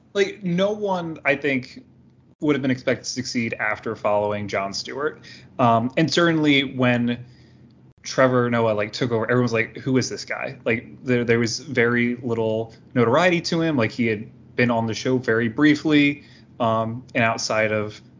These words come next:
um, I think, South Africa, where he kinda got his start, um, there, there wasn't a lot of, um, notoriety to him.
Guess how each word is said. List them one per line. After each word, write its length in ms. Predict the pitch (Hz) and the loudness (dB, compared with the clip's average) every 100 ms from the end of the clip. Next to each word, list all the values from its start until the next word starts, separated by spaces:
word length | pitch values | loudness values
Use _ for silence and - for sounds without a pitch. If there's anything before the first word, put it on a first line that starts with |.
| - - | -20 -8
um, 560 | 107 104 101 104 107 - - - | -4 -4 -4 -8 -12 -14 -12 -8
I 80 | |
think, 240 | 110 104 - - - - - - | -6 -8 -10 -20 -20 -20 -16 -6
South 240 | 120 117 | -2 2
Africa, 340 | 117 120 123 | 2 0 0
where 160 | 113 110 | 0 -2
he 160 | 107 107 | -4 -4
kinda 280 | 113 107 | -4 -4
got 220 | 107 101 101 | -2 -4 -4
his 180 | 104 | -4
start, 500 | - - 117 127 - - - - - - | -2 0 2 2 -2 -10 -18 -20 -10 -4
um, 400 | 107 107 101 - - | -2 -2 -4 -12 -2
there, 180 | 123 117 | 0 2
there 160 | 113 | 0
wasn't 320 | 113 113 120 | 0 -2 -2
a 80 | 123 | -2
lot 240 | 107 107 104 | 0 0 0
of, 240 | 104 - - - - - | -2 -6 -20 -20 -14 0
um, 340 | 139 143 160 | 2 2 4
notoriety 380 | 180 226 165 156 | 4 4 2 0
to 160 | 120 | 2
him. 120 | 113 | 0